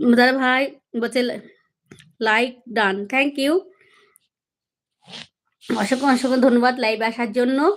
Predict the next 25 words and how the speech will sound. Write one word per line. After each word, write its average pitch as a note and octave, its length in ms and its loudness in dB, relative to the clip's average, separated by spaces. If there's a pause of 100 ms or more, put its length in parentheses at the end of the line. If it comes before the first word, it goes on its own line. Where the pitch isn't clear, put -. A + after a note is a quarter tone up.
(340)
অজিত B3 260 2
ভাই C#4+ 180 4
চলে A#3 240 -2
এসছে। A#3 320 -2
অজিত C4 260 0
ভাই, C#4 240 2 (100)
thank C#4 260 2
you D4 140 2
অজিত B3 260 2
ভাই A#3+ 200 0
লাইভে A3+ 280 0
আসার A#3 240 -4
জন্য। B3 160 -2 (100)
তোমাকে A#3+ 280 -4
একটু B3+ 260 -4
খুগি D#4+ 360 2 (1500)
বলো। G3 220 2 (560)
সবাই A#3+ 280 2
মিলে C4+ 240 0
ঝটপট, B3 360 -2
ঝটপট C4 260 0
জয়েন্ট G#3+ 220 4
হয়ে G#3+ 140 0
যাবে, F3+ 160 0
হ্যাঁ? C#4+ 220 4